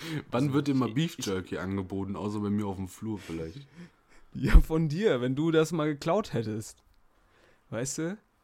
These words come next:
Speaker 2: Da fehlt
Speaker 1: Soll
Speaker 2: mir ein
Speaker 1: ich
Speaker 2: bisschen die kriminelle Energie.
Speaker 1: Nee, ich, ja, ich klau doch nichts, was ich nicht haben will.
Speaker 2: Ja, aber für mich.
Speaker 1: Ach so.
Speaker 2: Weil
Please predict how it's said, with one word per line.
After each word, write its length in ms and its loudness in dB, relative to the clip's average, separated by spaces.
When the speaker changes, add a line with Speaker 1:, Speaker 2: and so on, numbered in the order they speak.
Speaker 2:
Da 80 -2
fehlt 180 0
Speaker 1:
Soll 80 2
Speaker 2:
mir 20 4
ein 60 4
Speaker 1:
ich 20 -2
Speaker 2:
bisschen 180 -4
die 80 -2
kriminelle 480 -2
Energie. 560 -4
Speaker 1:
Nee, 340 2
ich, 260 -8
ja, 240 4
ich 160 -2
klau 160 2
doch 80 4
nichts, 180 4
was 140 0
ich 80 -2
nicht 180 -4
haben 320 -4
will. 220 -8
Speaker 2:
Ja, 100 -4
aber 120 0
für 180 -2
mich. 540 2
Speaker 1:
Ach 80 -12
so. 240 -6
Speaker 2:
Weil 220 -2